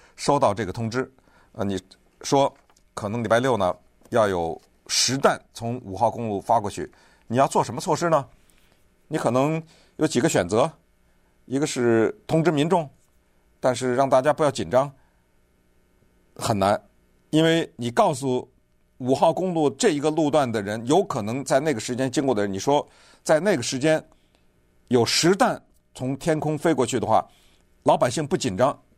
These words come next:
可能性比较小。当然，最后呢，政府还是做了一个比较，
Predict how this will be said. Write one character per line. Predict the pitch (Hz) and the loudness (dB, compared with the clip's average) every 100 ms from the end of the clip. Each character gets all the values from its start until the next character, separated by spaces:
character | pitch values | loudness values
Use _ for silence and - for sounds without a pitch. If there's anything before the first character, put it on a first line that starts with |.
| _ _ - | _ _ -10
可 | 110 | -8
能 | 82 | -6
性 | 104 107 95 - | -4 -6 -6 -12
比 | - 90 | -8 -4
较 | 95 | -4
小。 | 107 - - _ _ _ _ _ _ _ _ | -2 -2 -4 _ _ _ _ _ _ _ _
当 | 151 160 | 2 4
然， | 147 - _ | 2 -2 _
最 | - 143 | 0 0
后 | 127 | 2
呢， | 113 92 - _ | 2 0 0 _
政 | - 123 | -4 -4
府 | - 95 | -2 -4
还 | 82 90 | -2 -4
是 | 101 | -4
做 | - 110 | -2 -2
了 | 90 | 0
一 | |
个 | 98 95 85 | -2 -2 -2
比 | 85 | -6
较， | 73 92 85 | 0 2 2